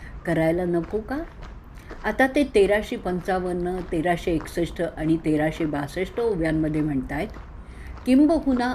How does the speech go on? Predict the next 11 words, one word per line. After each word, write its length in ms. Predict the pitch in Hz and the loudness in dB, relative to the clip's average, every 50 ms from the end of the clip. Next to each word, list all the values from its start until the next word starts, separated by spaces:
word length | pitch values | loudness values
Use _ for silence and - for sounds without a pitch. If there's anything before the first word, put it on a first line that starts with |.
| - - | -4 -4
आपुले 520 | 160 180 175 - - 208 226 226 226 226 | -4 -4 -4 -4 -4 -4 0 2 2 2
मन 380 | 240 196 170 165 156 151 147 165 220 269 269 - _ _ _ - | 2 0 0 0 2 0 0 0 -2 -4 -6 -10 _ _ _ 2
करी 280 | 196 196 208 247 262 | 2 4 4 4 4
माझे 540 | 233 220 190 170 160 151 156 202 220 202 - - | 4 2 0 0 0 0 0 0 0 -2 -2 0
एकायतन, 880 | 170 165 156 156 - 180 180 220 254 226 196 165 - - 175 160 147 143 - _ _ _ _ _ _ - - - - - | 0 0 0 0 -2 -4 -4 -2 -2 -2 -2 -4 -4 -8 -12 -10 -12 -14 -16 _ _ _ _ _ _ -20 -20 -20 -10 -4
माझे 480 | 165 175 175 180 180 170 165 214 262 277 | 0 2 4 4 4 2 4 4 4 4
नि 220 | 262 277 269 254 254 | 6 6 4 2 2
श्रवणे 500 | - - 196 180 196 196 196 185 180 165 | 2 0 0 2 2 0 0 0 0 0
कान 420 | 170 - 156 147 143 139 139 151 214 302 - - _ _ _ _ _ _ | 0 -2 -2 -2 -2 -2 -2 -2 -4 -6 -8 -12 _ _ _ _ _ _
भरूनी 640 | - 135 156 175 170 175 175 175 170 175 185 226 247 240 | -10 -4 0 2 2 4 4 4 2 2 2 0 -2 -4
घाली, 360 | 170 151 139 139 143 - | -6 -8 -8 -8 -8 -8